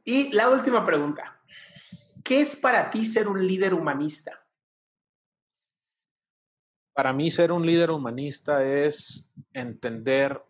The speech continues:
Speaker 2: que tu posición de liderazgo tiene un efecto en las personas a tu alrededor y que ese efecto es el que tú quieres que sea. Para mí es muy importante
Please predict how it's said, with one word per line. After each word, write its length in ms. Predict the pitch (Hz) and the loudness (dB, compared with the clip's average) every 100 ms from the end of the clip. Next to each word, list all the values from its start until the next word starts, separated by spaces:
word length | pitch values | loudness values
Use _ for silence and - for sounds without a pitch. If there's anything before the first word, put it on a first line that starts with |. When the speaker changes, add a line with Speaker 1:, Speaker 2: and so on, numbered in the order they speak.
| _ _ _ _ | _ _ _ _
Speaker 2:
que 120 | 127 | -10
tu 200 | 113 120 | -8 -8
posición 880 | - 117 - 107 - 135 139 147 147 _ _ _ _ _ _ | -6 -6 -6 -10 -6 -4 -4 -6 -10 _ _ _ _ _ _
de 120 | 120 | -6
liderazgo 760 | 110 113 110 110 123 127 131 127 | -4 -4 -4 -2 -2 -2 -4 -6
tiene 220 | - 113 | -8 -10
un 140 | 120 120 | -8 -10
efecto 920 | 104 - 170 - - - 143 220 - _ _ _ _ | -12 -4 -2 -2 -10 -6 -6 -6 -12 _ _ _ _
en 100 | 113 | -8
las 140 | 107 | -8
personas 500 | - - - 117 113 | -10 -14 -14 -14 -12
a 80 | 110 | -12
tu 100 | - | -10
alrededor 640 | 98 98 95 92 90 - - - - _ _ _ _ _ _ _ _ _ | -12 -12 -10 -10 -12 -14 -20 -20 -20 _ _ _ _ _ _ _ _ _
y 200 | 127 - | -10 -6
que 260 | 117 117 | -4 -2
ese 260 | 139 139 156 | -2 -2 -2
efecto 540 | 139 - 143 143 147 | -2 0 -2 0 0
es 200 | 131 123 | 0 0
el 120 | 135 - | -6 -8
que 120 | 110 | -12
tú 300 | - 131 - | -10 -10 -10
quieres 480 | - 127 120 117 - | -8 -6 -6 -8 -14
que 120 | 98 | -12
sea. 440 | - 110 92 - _ _ _ _ - - _ - - _ _ _ _ _ _ _ _ _ _ _ - | -10 -8 -10 -12 _ _ _ _ -20 -20 _ -20 -20 _ _ _ _ _ _ _ _ _ _ _ -4
Para 200 | 120 113 | -2 -2
mí 140 | 135 | -2
es 140 | 143 | -4
muy 260 | 139 143 160 | -4 -6 -6
importante 880 | 165 135 120 - 139 135 131 190 | -4 -4 -4 -4 -6 -6 -6 -6